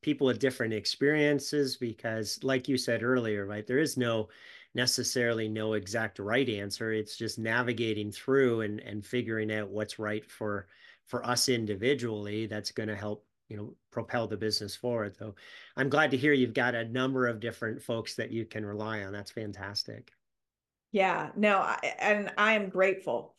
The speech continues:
Speaker 2: for all of them. And, and, you know, li-, I, I, friends, I've got long-term friends, and I find in, in this world, when you are at the top and you meet up with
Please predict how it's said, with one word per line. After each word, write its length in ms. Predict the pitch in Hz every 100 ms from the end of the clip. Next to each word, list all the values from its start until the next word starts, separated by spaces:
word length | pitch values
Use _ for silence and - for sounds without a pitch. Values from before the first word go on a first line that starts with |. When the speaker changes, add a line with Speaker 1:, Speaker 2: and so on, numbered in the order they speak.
| -
Speaker 2:
for 200 | 175 156
all 260 | 170 170
of 160 | 160 -
them. 200 | 104 147
And, 220 | 208 208 -
and, 320 | 220 220 - - _ _ _
you 80 | 226
know, 440 | 220 208 202 202 - _ _ -
li-, 160 | 208 214
I, 120 | - -
I, 160 | 202 208 - _ _ -
friends, 320 | 247 185 185
I've 120 | 185
got 180 | 202 -
long-term 440 | 185 190 - 175
friends, 560 | - 226 220 220 214 - -
and 160 | 208
I 140 | 196 226
find 260 | 233 208
in, 140 | 202 196
in 200 | 202 202
this 260 | 202 - - _ _ _
world, 460 | 202 196 202 190 208
when 160 | 202
you 100 | 208 190
are 200 | 190 196
at 140 | 233
the 80 | 202
top 320 | - 185 -
and 120 | 190
you 200 | 190 190 -
meet 240 | 220 220
up 180 | 208 208
with 160 | 196